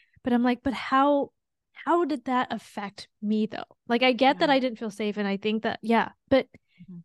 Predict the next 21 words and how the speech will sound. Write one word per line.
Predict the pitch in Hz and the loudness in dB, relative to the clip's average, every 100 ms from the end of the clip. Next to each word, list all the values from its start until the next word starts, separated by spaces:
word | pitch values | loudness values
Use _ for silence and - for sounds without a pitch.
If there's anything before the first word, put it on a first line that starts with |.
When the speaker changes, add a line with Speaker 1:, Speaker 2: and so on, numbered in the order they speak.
| _ - | _ 0
Speaker 1:
how | 254 | 4
did | 320 330 | 6 6
it | 311 220 | 4 2
manifest | 220 254 285 - 185 - - - _ | 0 0 -2 -4 -6 -8 -18 -20 _
in, | 269 226 | -2 -2
Speaker 2:
Yeah. | 208 190 | -2 -2
Speaker 1:
in | 226 220 | -2 0
me | 247 | 0
and | 233 | 0
how | 208 196 | 0 -4
I | 190 | -6
show | - - | -10 -4
up, | 226 - _ - | -4 -4 _ -4
you | 208 | -2
know? | 202 247 - | 0 -2 -4
Speaker 2:
Yeah. | - | 0
Speaker 1:
But | 269 - _ _ _ _ _ _ _ _ _ - | 0 0 _ _ _ _ _ _ _ _ _ -4
I | 240 | 0
would | 240 - | 2 0
say | - 214 220 | 0 0 2
that | 233 214 | 2 2